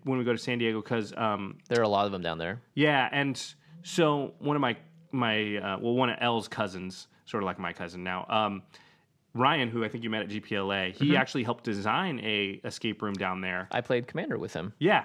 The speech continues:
Speaker 1: yeah, he
Speaker 2: I
Speaker 1: was
Speaker 2: drafted with him as well.
Speaker 1: Yeah, so Ryan is sort of into the scene down there, and so he knows all the good escape rooms, and so he always
Speaker 2: Nice.
Speaker 1: points us in the right direction. And
Speaker 2: He's your
Speaker 1: we're like,
Speaker 2: personal Yelp.
Speaker 1: yeah, we're, like, big escape room fans now. It,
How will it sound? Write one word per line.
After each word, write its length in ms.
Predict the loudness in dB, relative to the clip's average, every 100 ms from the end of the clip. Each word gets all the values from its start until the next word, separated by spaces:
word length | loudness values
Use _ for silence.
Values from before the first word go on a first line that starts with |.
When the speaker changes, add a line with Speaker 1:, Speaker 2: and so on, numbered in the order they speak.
| -2
Speaker 1:
yeah, 180 | -2 0
he 60 | 2
Speaker 2:
I 20 |
Speaker 1:
was 60 | 4
Speaker 2:
drafted 260 | 2 2
with 120 | -6 -4
him 100 | -6
as 80 |
well. 160 | -6 -4
Speaker 1:
Yeah, 260 | -2 -2 -4
so 460 | -6 2 4 4 0
Ryan 640 | 0 2 2 2 0 -2 -2
is 540 | 2 2 2 -2 -6 -16 -20 -20 _
sort 180 | 2 4
of 80 | 4
into 240 | 2 2
the 100 | -2
scene 340 | -2 -2 0 2
down 280 | 0 0
there, 240 | -2 -4 -4
and 280 | -4 -6 -6
so 360 | -2 0 0
he 140 | 0 -2
knows 240 | 0 0
all 100 | -2
the 100 | -2
good 100 | -6
escape 300 | -6 -10 -8
rooms, 260 | -8 -10 -12
and 100 | -12
so 120 | -8
he 80 | -6
always 180 | -4 -4
Speaker 2:
Nice. 80 |
Speaker 1:
points 200 | -4 -6
us 140 | -8 -8
in 60 |
the 60 | -4
right 140 | -6
direction. 340 | -4 -6 -6 -6
And 80 | -2
Speaker 2:
He's 100 | 0
your 100 | 2
Speaker 1:
we're 40 |
like, 80 | 2
Speaker 2:
personal 240 | 0 -2 -2
Yelp. 300 | -2 -4 -10 _ -2
Speaker 1:
yeah, 220 | 2 2 0
we're, 120 | 0 2
like, 220 | 2 2
big 440 | 2 2 0 -2
escape 340 | -8 -4 -6 -4
room 160 | -8 -6
fans 420 | -4 -4 -6 -10
now. 260 | -12 -10 -12
It, 100 | -14